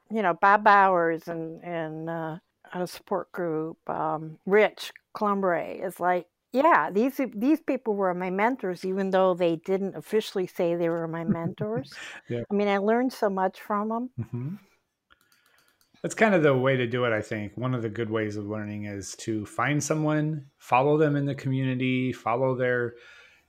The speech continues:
Speaker 2: if they work somewhere that they write blog posts, follow everything and, and email them, ask them questions, and, you know, just take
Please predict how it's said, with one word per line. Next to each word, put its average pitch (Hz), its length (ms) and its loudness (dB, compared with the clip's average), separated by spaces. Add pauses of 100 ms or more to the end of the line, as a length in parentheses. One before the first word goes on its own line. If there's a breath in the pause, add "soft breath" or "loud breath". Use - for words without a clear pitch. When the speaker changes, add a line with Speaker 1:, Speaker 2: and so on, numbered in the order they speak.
Speaker 2:
if 110 120 -14
they 117 180 0
work 120 440 -2
somewhere 123 360 -2
that 113 140 -2
they 117 100 0
write 113 260 -2
blog 113 280 -4
posts, 113 340 -4
follow 123 400 0
everything 113 640 -4
and, 104 240 -8 (100)
and 107 340 -8 (760)
email 156 320 4
them, 135 280 4
ask 135 320 -4
them 131 140 -4
questions, 113 1160 -6
and, 104 600 -8 (680)
you 113 80 -10
know, 107 240 -6
just 135 440 -6 (280)
take 165 380 2